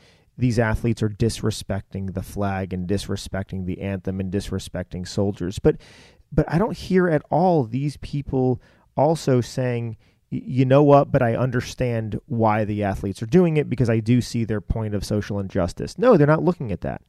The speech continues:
They're saying, "No, you're wrong because you're kneeling during the national anthem." Okay, but why are they kneeling?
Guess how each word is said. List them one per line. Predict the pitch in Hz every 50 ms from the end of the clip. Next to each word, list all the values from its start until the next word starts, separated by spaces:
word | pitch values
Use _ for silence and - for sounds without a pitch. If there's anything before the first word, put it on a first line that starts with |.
| _ _ _ _ _ _ _ _ _ _ _ _ _ _ _ _
They're | - 139
saying, | 127 - 143 135 127
"No, | 123 127 123 117
you're | 113 101 123 135
wrong | 131 117 120 123 120 113 113 113 110 - - - _ _ _ _ _
because | 117 - - 120 113 110
you're | 107 107 110 104 101 98 98 - _ -
kneeling | 123 127 127 127 113 113 107 104
during | 98 101 95 95
the | 95 90
national | 90 85 85 - - 92 85 85
anthem." | 71 76 - - - - _
Okay, | - 107 110 - 127
but | 104 113 160 -
why | 254 220 226 226 233 247
are | 240 226 226 214
they | 214 220 220
kneeling? | 214 226 254 285 285 170 95 -